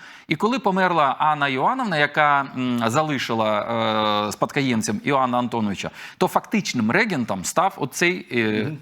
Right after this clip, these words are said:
Speaker 1: Йоган Берон. І це дуже не влаштовувало, не влаштовувало Остермана і, е, Мініха. І тому вони, е, замислили цього Берона,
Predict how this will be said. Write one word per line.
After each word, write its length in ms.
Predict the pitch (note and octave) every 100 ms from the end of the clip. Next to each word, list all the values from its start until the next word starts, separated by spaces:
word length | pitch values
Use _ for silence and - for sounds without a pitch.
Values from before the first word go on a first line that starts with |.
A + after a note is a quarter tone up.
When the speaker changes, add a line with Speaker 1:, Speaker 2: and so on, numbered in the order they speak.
| -
Speaker 1:
Йоган 420 | B2 C#3 E3 C#3+ B2
Берон. 300 | B2 F#2 E2 - - - -
І 80 |
це 200 | C#3+ A3+
дуже 240 | D#3+ A3 G#3
не 120 | F#3+
влаштовувало, 760 | D3+ C#3+ - F#3 F3+ E3 D#3 - -
не 140 | C3 D3+
влаштовувало 500 | C#3 B2+ F3 D#3+ C3+
Остермана 640 | - C#3 C3+ C#3+ C#3+ C3+ -
і, 340 | B2+ A#2+ A#2 A#2+
е, 380 | A2+ A2 G#2+ -
Мініха. 500 | A#2+ B2+ F#2+ - - - - - -
І 160 | B3
тому 360 | C4+ G3 G3+ G#3+
вони, 400 | D#3 D#3 G3+ F#3
е, 140 | C#3+ B2+
замислили 440 | C3+ F#3+ F3 D#3
цього 260 | C3 C3 D#3
Берона, 500 | A#2+ C#3 D#3 C#3